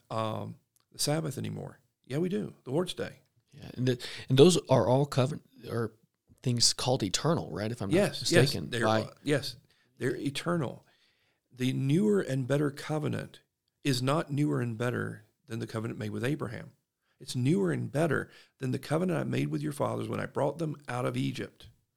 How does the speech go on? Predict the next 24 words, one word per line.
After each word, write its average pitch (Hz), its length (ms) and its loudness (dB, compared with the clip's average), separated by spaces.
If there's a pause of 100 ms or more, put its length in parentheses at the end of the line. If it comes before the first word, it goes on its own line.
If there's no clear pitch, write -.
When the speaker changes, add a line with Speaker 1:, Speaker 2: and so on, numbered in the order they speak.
Speaker 2:
Yeah. 143 160 -20 (240)
Speaker 1:
That's 175 300 -4
what 143 100 -4
he's - 160 -8
telling - 320 -12
them. - 140 -20 (1500)
It 151 140 0
is 156 180 6
the 143 120 0
fulfillment 147 640 -2
of 110 100 -8
the - 140 -8
Abrahamic 107 500 -10
covenant. - 500 -16 (920)
And 117 140 -2
when 131 80 0
you 135 100 -2
see 190 380 0
that 143 260 -4
continuity, 147 1080 -4 (880)
you 147 140 -4
can 165 120 2
understand 165 720 2
the, 113 120 -2